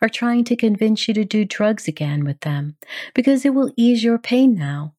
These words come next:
you would do well to release them from your life, since masking the pain with alcohol and drugs only provides addictions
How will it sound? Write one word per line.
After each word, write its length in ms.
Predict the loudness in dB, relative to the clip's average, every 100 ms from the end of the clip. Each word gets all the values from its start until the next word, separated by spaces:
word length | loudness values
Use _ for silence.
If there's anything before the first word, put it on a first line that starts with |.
| _ _ _ _ _ 2
you 160 | 4
would 140 | 4 4
do 180 | 2
well 240 | 2 0 -2
to 160 | 0
release 400 | 2 4 2 0
them 320 | 0 2 4 2
from 260 | 0 -2
your 160 | -2 -2
life, 420 | -4 -4 -6 -12 _ _ -16 -14 -14
since 340 | 2 2 6
masking 460 | 4 4 -2 2 4
the 80 | 4
pain 360 | 0 2 4
with 180 | 2 0
alcohol 600 | -2 -2 -4 -2 0 0
and 140 | 0
drugs 480 | 0 0 -2 -4 -12 _
only 240 | 2 4 2
provides 680 | 0 -2 0 0 0 -4
addictions 720 | -4 -4 -2 -6 -6 -8 -14